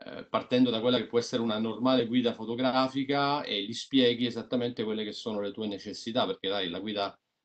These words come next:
la guida che ti, che incontri, quella turistica, magari tende a portarti nei, nei posti più, più turistici, quando tu magari stai facendo un tipo di ricerca differente. Sono comunque delle realtà estremamente importanti che possono fare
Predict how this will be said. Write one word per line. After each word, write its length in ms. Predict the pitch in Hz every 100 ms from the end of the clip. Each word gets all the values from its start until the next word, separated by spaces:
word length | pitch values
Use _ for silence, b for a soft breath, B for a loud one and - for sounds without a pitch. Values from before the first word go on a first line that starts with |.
| _
la 120 | 110
guida 300 | 110 127 117
che 180 | 110 107
ti, 240 | - 107 98
che 80 |
incontri, 540 | 107 107 127 131 127 104
quella 180 | 104 104
turistica, 460 | 120 120 139 123
magari 300 | 104 107 107
tende 260 | 104 101 95
a 60 |
portarti 600 | - - 101 101 - -
nei, 380 | 98 95 92 95
nei 160 | 95 95
posti 420 | 101 104 - 95
più, 960 | - 95 92 92 92 92 92 90 90 -
più 180 | - 107
turistici, 440 | - 110 - 127
quando 180 | 101 95
tu 80 | 110
magari 220 | 95 110
stai 120 | 104
facendo 260 | 90 95 95
un 80 | 95
tipo 180 | 92 95
di 80 |
ricerca 440 | 92 87 101 90 90
differente. 600 | 87 - 90 - - _
Sono 480 | - - - 160 151
comunque 440 | 143 202 214 156 127
delle 400 | 123 120 117 113
realtà 520 | 120 123 - 160 175
estremamente 540 | 139 - 117 123 123
importanti 480 | 123 135 131 190 170
che 100 | 123
possono 340 | 117 - 110
fare 420 | 117 127 110 -